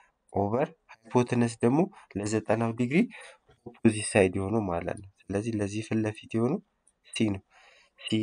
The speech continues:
እንላለን ማለት ነው። ስለዚህ ኦቨር ሲ ወይ ደግሞ ሃይፖትነሱን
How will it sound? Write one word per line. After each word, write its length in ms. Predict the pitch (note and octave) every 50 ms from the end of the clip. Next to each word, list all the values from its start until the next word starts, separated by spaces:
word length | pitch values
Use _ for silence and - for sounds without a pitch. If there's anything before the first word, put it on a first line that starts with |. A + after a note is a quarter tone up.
| A2+ - - _
እንላለን 540 | _ - F#2+ F#2 F#2 F#2 F#2 G2 G#2+ G#2+ G2+
ማለት 340 | F#2+ E2+ D#2+ E2+ - - -
ነው። 160 | - - F#2+ -
ስለዚህ 460 | - - F#2+ G2 G2 G2+ A2 C#3+ F3+ F3 - _ _ _ _ _ - -
ኦቨር 360 | - G2 F#2+ F#2+ G2+ A#2 D3 D3+ -
ሲ 120 | - - - G2 F2+ - _
ወይ 160 | - F2+ F#2 F#2
ደግሞ 220 | F#2 G#2 G#2+ A#2+ C#3 D#3 -
ሃይፖትነሱን 840 | - G2+ G2+ G#2 - - A2 A2 - A#2 A#2 A#2+ A#2+ - F#3 G#3+